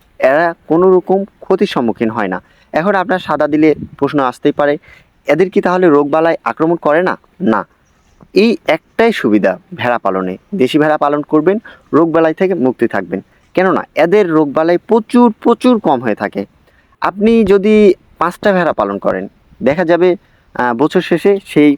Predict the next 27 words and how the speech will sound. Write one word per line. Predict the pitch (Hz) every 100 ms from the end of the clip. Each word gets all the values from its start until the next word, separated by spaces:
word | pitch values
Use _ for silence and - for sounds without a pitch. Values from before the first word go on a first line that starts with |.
| -
পাঁচটা | 147 - 180
ভেড়া | 160 160
থেকে | 175 156
আপনি | 139
দশটা | 117 127 135 - 139
ভেড়া | 127 147 - _ -
পেয়েছেন, | - - - 95 - _ - - _ -
দশটা | 135 147 151
বাচ্চা | 123 139 180
পেয়েছেন। | 127 113 - 101 - _ _ _ _ - 190
বছর | 180 247
শেষেই | 233 240 262
কিন্তু | 233 208
এটা | 165 131
হবে। | 117 92 - - - - - - -
একটি | - 175 -
ভেড়া | 202 196 208 208 196 107
বাচ্চা | 107 - 180 156 - -
প্রসব | 147 185
করার | - 104 104
পর | 143 160 185 - - - - - -
এই | 202 233 247
পনেরো | 247 202 202
থেকে | 202 196
বিশ | 170 156
দিনের | 165 170
মধ্যে | 160 156 208